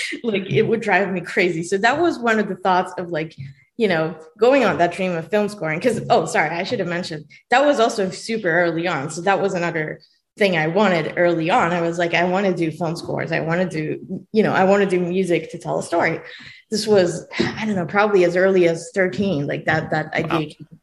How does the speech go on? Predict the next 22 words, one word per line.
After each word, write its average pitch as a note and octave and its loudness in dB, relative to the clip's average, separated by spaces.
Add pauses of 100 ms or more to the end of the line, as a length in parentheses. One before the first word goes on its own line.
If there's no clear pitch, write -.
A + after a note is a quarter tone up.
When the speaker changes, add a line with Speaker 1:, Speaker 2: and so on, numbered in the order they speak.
Speaker 2:
So - -8
you D#3+ -2
knew G#3+ 4
Speaker 1:
came F3 6
Speaker 2:
at C#3+ 4
Speaker 1:
in. - 2
Speaker 2:
thirteen E3 0
that B2 4
was, B2+ -4
that C3+ 0
was C3+ -2
what C#3 -2
we C#3 -2
wanted C3 -2
to A#2+ -10
do B2+ 0
as A#2+ -4
your C3 -6
goal. A#2 -2
That's D#3+ 0
pretty C4+ -4
impressive. C#3+ -6